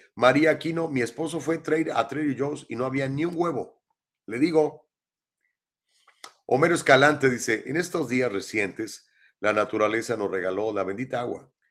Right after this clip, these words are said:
El hermoso paisaje reverdece, al mismo tiempo y nos recuerda y nos exige que si queremos continuar en el futuro de esta manera, tenemos que trabajar para eliminar, eliminar los combustibles fósiles con los cavernícolas.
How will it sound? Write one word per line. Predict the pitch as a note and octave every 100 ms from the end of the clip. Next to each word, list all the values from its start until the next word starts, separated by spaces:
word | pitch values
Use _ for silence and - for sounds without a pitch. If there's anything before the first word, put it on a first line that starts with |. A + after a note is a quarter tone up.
| _ -
El | G#2+
hermoso | G#2+ A#2 A2+ -
paisaje | G2 F2+ G#2 G2+
reverdece, | F#2 F2+ F2+ G#2 A2+ - - _ _ _ _ -
al | G2+
mismo | A#2+ A#2+ A2+
tiempo | B2 B2 - - _ _ _ _ _
y | A#2 A#2+
nos | A#2+ A#2
recuerda | A2 C3 C#3 C3+
y | A#2
nos | G2+ -
exige | - D3 C#3 C3
que | - F#2
si | - F#2+
queremos | G2 C#3+ F3
continuar | C#3 C#3 G#2+ G2 F2+ - - _
en | G2 G#2+
el | A2+
futuro | F#2+ - A#2+ F#2+
de | G2
esta | - F2+
manera, | F2 A#2 C3 B2+ - _ - _
tenemos | G#2+ A#2+ A2+
que | A#2+
trabajar | - G#2 F#2+ - C3 C3+ - - _
para | G2 G2
eliminar, | F#2+ F#2 G#2 A#2 G#2+
eliminar | F#2+ F#2 G2 A2+
los | A2+
combustibles | - F2 E2 A#2+ G#2+ -
fósiles | - A#2+ A#2+ G2 - - _ _ _ _ _
con | - F2+ F2
los | F2 -
cavernícolas. | G#2 F#2+ F#2 F2 A2+ C3 - D#2 - - - _